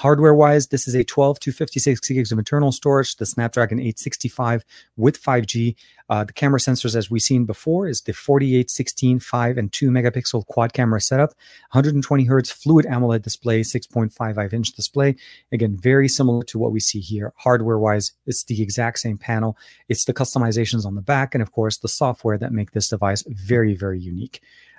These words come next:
Uh, one thing I did wanna show you guys real quick is when it charges, it actually also has a very interesting animation. So let's go ahead and put this in. I'm gonna turn on, on the lock screen. And if I can actually plug it in.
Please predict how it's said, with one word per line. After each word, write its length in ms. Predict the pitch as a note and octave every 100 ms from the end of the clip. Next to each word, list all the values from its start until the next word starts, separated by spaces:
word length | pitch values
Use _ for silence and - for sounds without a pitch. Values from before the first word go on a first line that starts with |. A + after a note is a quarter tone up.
| _
Uh, 80 | F#2 F#2
one 200 | B2 E3
thing 160 | F3+
I 60 | C3+
did 160 | C#3 F3
wanna 160 | F3+
show 180 | D3 D#3
you 100 | D3
guys 200 | C3+ B2
real 120 | B2+
quick 240 | B2 D3 -
is 60 | A#2+
when 200 | B2+ C3+
it 140 | -
charges, 600 | - C#3 C3 G2+ G2 - - - _
it 60 | B2
actually 200 | B2 C#3+
also 200 | B2 B2+
has 220 | A#2 A2+
a 80 | A2
very 320 | A2+ A2+ C3
interesting 440 | A2+ A#2+ - G#2
animation. 560 | B2+ F#2+ A2 B2+ - F#2+
So 140 | -
let's 140 | G#2 G#2+
go 100 | A#2+
ahead 80 | G#2+
and 100 | G#2
put 180 | G#2+
this 160 | G2+ -
in. 220 | F3 A3
I'm 120 | B2
gonna 260 | G#2 G2 F#2+ _ _ _ -
turn 200 | A2+ A2
on, 140 | G#2+
on 80 | G2
the 60 | G2
lock 280 | B2+ C#3+
screen. 460 | - - D3 C#3+ C3+ _ _ _ _ _ _ _ _ _ _ _ _ _ _ _ _ _ _ -
And 160 | A2+ F#2+
if 100 | G2+
I 100 | F#2+
can 120 | G#2
actually 220 | G#2+ G2
plug 200 | - G2
it 60 | G2+
in. 260 | B2 C#3+